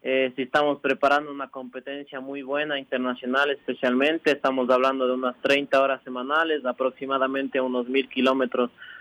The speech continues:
cada semana, cuidándose mucho de la alimentación, durmiendo bien, descansando, entonces, eh, son muchas horas sobre la bici y, y disfrutando, pero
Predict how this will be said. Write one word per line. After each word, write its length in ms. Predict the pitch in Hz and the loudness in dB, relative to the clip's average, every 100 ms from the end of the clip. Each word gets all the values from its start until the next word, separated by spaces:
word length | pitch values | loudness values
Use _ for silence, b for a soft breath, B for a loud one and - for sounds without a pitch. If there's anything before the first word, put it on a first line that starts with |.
| B B B - | B B B 0
cada 260 | 143 147 139 | 4 4 2
semana, 600 | 139 147 175 196 185 185 - | -4 0 0 2 0 0 -2
cuidándose 460 | 135 143 139 135 | -6 -4 -6 -10
mucho 320 | 139 143 143 127 | -10 -8 -4 0
de 60 | |
la 80 | 127 | 0
alimentación, 880 | 127 123 123 123 123 - 151 156 143 | 2 2 0 -2 -2 2 2 4 2
durmiendo 440 | 127 131 131 123 | 0 2 2 4
bien, 340 | 123 139 147 135 | 4 4 2 0
descansando, 800 | 123 - 123 120 147 170 175 | -2 0 0 2 2 2 2
entonces, 640 | 160 123 117 113 120 110 104 _ b b b b _ - | 0 0 -2 -2 -2 -2 -4 _ b b b b _ 0
eh, 300 | 123 123 120 | 2 4 2
son 180 | 151 143 | 2 2
muchas 260 | 143 143 131 | 2 2 2
horas 300 | 135 135 123 | 4 2 -2
sobre 240 | 123 120 | -6 -4
la 120 | 117 113 | -4 -4
bici 280 | 127 123 123 117 | -6 -6 -6 -6
y, 420 | 117 113 110 104 | -6 -6 -8 -10
y 100 | - | -8
disfrutando, 600 | 117 113 - 113 131 143 | -6 -6 -8 -2 0 0
pero 380 | 117 110 107 104 | -2 -2 -2 -4